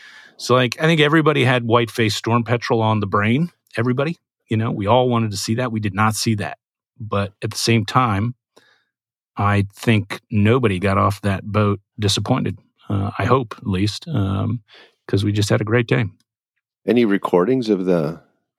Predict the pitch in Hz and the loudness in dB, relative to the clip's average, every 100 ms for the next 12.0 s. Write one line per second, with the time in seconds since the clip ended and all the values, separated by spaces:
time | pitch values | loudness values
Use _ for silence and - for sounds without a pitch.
0 | _ _ _ _ - - 85 80 87 - | _ _ _ _ -20 -10 -6 -2 -2 -2
1 | 147 160 - - - - 110 117 147 139 | -4 -4 -8 -14 -16 -2 -2 0 2 2
2 | - - 110 107 - 110 - 110 123 151 | 2 0 0 0 0 0 0 0 2 2
3 | 120 117 123 82 82 95 101 110 117 110 | 2 4 2 0 -4 -2 0 2 2 0
4 | 104 104 107 104 104 - 104 - _ _ | 0 2 2 0 -4 -2 0 0 _ _
5 | _ _ 107 95 95 95 - - - 107 | _ _ -2 0 -2 -4 -10 -12 -6 -4
6 | 92 95 - 113 101 110 107 - 95 - | -4 -4 -6 -4 0 0 0 -6 -12 -10
7 | 104 - - 113 95 98 104 156 110 120 | -10 -10 -6 -4 -2 -4 -2 -2 2 2
8 | 113 95 85 85 98 87 80 85 95 85 | 2 0 -4 -2 -2 -2 -6 -4 -4 -6
9 | 82 87 87 104 - 92 87 95 92 85 | -10 -12 -4 -2 -2 -6 -4 -4 -4 -6
10 | 87 90 87 82 85 87 82 98 87 - | -8 -6 -6 -8 -8 -8 -8 -8 -8 -10
11 | 98 95 87 101 85 - 92 98 95 - | -10 -10 -10 -10 -10 -10 -4 -2 -2 -4